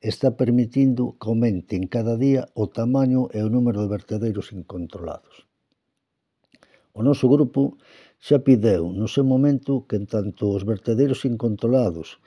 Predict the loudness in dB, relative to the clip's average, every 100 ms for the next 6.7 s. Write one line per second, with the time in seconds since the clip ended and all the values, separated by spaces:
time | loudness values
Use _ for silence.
0 | _ _ -10 -6 -6 -2 -2 0 -2 -2
1 | -2 0 0 -2 -6 -4 -4 -4 -2 -2
2 | -4 -4 -2 -2 -2 -6 -4 -6 -4 -4
3 | -2 -4 -6 -4 -4 -2 -4 -6 -2 -2
4 | -2 -10 -16 -20 -20 -20 _ -2 2 4
5 | 4 2 0 0 0 2 0 -2 -4 -4
6 | -2 0 0 -2 -2 -2 -2